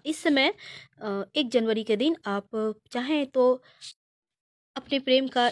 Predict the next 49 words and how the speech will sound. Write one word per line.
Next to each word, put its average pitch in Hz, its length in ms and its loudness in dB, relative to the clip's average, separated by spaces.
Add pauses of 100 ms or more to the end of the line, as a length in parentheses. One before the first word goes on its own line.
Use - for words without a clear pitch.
इजहार 208 340 -2
भी 220 120 -4
कर 208 160 -6
सकते 196 320 -8
हैं। 262 180 -4
वैवाहिक 277 420 2
जीवन 269 220 -2
उत्तम 214 380 -6
बना 202 200 -2
रहेगा 269 420 0 (1040)
और 294 300 2 (100)
नौकरी 302 400 2
में 403 180 2
धन 254 140 -2
लाभ 220 300 4
के 247 60 -2
योग 196 220 -2
बने 165 180 -4
हुए 170 160 -6
हैं। 185 200 -10
बिजनेस 269 380 -4
भी 262 160 -4
अच्छी 220 380 -10
चलेगी, 285 640 -2
रुके 302 240 -2
हुए 359 160 0
सारे 233 260 0
कार्य 202 300 -2
पूरे 240 260 -4
होंगे। 311 360 2 (340)
और 240 100 2
तुला 240 260 0
राशि 233 400 0
सबसे 254 340 -2
ज़्यादा 233 340 2
भाग्यशाली 247 640 -4
रहने 220 220 -2
वाले 220 200 -2
हैं। 269 200 -2
एक 220 200 -4
जनवरी 208 320 -4
के 247 120 -2
दिन 311 160 0
आपका 214 340 -8
भाग्य 269 300 0
साथ 277 160 0
निभा 269 280 2
रहा 269 200 4
है 302 220 0